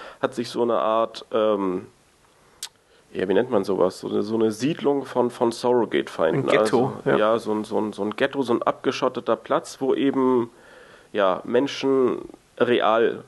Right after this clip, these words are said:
Speaker 1: miteinander leben. Also eben Menschen, die auch ihre Häuser verlassen und die dann eben, ja, ihr, ihren Alltag wirklich,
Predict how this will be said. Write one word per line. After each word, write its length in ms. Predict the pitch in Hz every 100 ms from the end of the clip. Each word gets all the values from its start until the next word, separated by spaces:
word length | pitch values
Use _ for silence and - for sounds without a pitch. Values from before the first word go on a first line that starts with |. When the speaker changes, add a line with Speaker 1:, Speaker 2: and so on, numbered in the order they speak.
| _
Speaker 1:
miteinander 560 | 117 104 90 82 80 82
leben. 340 | 73 71 -
Also 260 | - 104 107
eben 180 | 92 107
Menschen, 300 | 113 117 104
die 120 | 107
auch 100 | 110
ihre 240 | 113 107 104
Häuser 260 | 113 104
verlassen 520 | - 104 143 - 139
und 220 | 104 107 120
die 60 |
dann 140 | 110 98
eben, 440 | 101 104 98 104 - -
ja, 180 | 95
ihr, 280 | - 107 90
ihren 160 | - -
Alltag 440 | 107 104 110 101
wirklich, 480 | 104 101 92 -